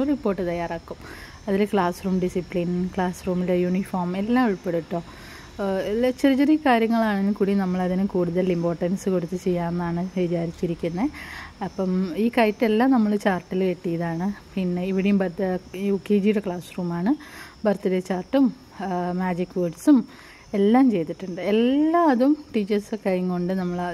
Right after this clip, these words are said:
ചെയ്തതാണ്, activities ചെയ്തതാണ്. പിന്നെ കുറച്ച് sticker വർക്ക്സും ഉണ്ടായിരുന്നു. ഓ, പിന്നെ കുട്ടികളെന്ന് പറഞ്ഞ ഒരു പ്രത്യേക ലോകമാണല്ലേ. അവരിനെ ഏറ്റവും കൂടുതൽ അട്രാക്റ്റ് ആക്കി ഈ ക്ലാസ്സിൽ ഇരുത്തുക എന്നുള്ളത്, അവൻ്റെ learning എൻവയോൺമെൻറ്റ് beautiful ആക്കുക എന്നുള്ളത് ഓരോ ടീച്ചേഴ്സിൻ്റെയും,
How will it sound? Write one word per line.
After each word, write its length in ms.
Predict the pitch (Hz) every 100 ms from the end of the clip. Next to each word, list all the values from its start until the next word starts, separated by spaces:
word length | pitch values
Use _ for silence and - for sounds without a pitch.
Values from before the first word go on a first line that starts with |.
| 175
ചെയ്തതാണ്, 480 | 190 175 170 165 156
activities 560 | 156 156 175 165 175 190 180
ചെയ്തതാണ്. 560 | 160 151 165 165 160 247 - - -
പിന്നെ 160 | - 359
കുറച്ച് 300 | 370 277 262 254
sticker 340 | - 196 180 175
വർക്ക്സും 420 | 175 170 - 180
ഉണ്ടായിരുന്നു. 540 | 170 156 156 156 175 190 - - - - - -
ഓ, 60 | 190 175 175 180
പിന്നെ 280 | 165 170 170 175 - -
കുട്ടികളെന്ന് 480 | 226 214 247 262 262 233
പറഞ്ഞ 180 | 202 196
ഒരു 60 | 185
പ്രത്യേക 380 | 190 - 180 180 180
ലോകമാണല്ലേ. 680 | 165 151 170 165 165 165 170 165
അവരിനെ 220 | 185 190 202
ഏറ്റവും 260 | - 240 233
കൂടുതൽ 260 | 220 190 202
അട്രാക്റ്റ് 520 | 196 - 190 180 - 208
ആക്കി 200 | 180 196
ഈ 100 | 185
ക്ലാസ്സിൽ 420 | - 175 175 185
ഇരുത്തുക 340 | 190 180 - 185
എന്നുള്ളത്, 340 | 185 180 170 185 - - - -
അവൻ്റെ 260 | 214 226 247
learning 320 | 233 208 208 208
എൻവയോൺമെൻറ്റ് 540 | 202 202 202 208 208 185
beautiful 420 | 185 175 - 185
ആക്കുക 280 | 180 170 185
എന്നുള്ളത് 340 | 170 175 170 170
ഓരോ 220 | 170 180 180
ടീച്ചേഴ്സിൻ്റെയും, 640 | 175 180 170 - 175 180